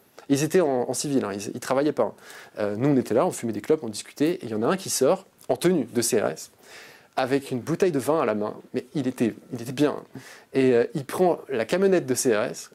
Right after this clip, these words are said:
et il le fait en nous regardant, en sachant pertinemment qui on est, parce qu'avant il avait discuté avec nous, et en disant : « C'est quoi ?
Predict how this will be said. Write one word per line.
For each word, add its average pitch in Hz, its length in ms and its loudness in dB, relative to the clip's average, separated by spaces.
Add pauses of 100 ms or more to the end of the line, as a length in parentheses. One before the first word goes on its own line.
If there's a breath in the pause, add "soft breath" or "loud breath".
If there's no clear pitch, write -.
(120)
et 156 160 2
il 151 160 4
le 165 80 4
fait 226 160 2
en 180 80 4
nous 156 100 4
regardant, 175 360 4
en 175 40 0
sachant 143 280 -2
pertinemment 170 500 0
qui - 160 -4
on 120 120 2
est, 139 80 2
parce - 180 -6
qu'avant 120 200 0
il 113 60 2
avait 104 120 0
discuté - 300 -4
avec 107 240 0
nous, 156 140 -2 (400 loud breath)
et 139 60 4
en 147 60 6
disant : « 165 180 4
C'est 170 100 -2
quoi ? 185 120 4